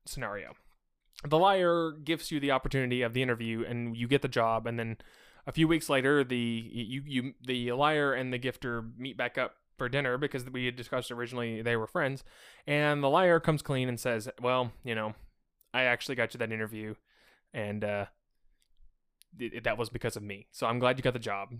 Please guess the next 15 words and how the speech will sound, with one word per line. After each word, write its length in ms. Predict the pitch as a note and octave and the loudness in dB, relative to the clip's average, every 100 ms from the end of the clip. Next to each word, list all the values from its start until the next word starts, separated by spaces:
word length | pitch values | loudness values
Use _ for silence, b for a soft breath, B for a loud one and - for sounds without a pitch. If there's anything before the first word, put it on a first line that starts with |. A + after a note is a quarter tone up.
| D3+ | -12
and 100 | A#2+ | -6
I'm 60 | A#2+ | -2
glad 180 | B2+ B2+ | 0 0
it's 120 | A#2+ | -2
a 40 | A2+ | -4
really 200 | B2+ B2 | -2 0
good 160 | B2+ | 0
paying 280 | - B2 A2 | 0 0 0
job, 240 | G#2+ G#2 G#2 | -2 -2 0
but 80 | B2 | 0
I've 140 | C#3 | 2
fallen 200 | C3 B2 | 2 2
on 100 | A#2+ | 0
hard 180 | A#2 A2 | -2 -2
times." 540 | - D3 A#2+ A#2 - | -2 -2 -2 -6 -12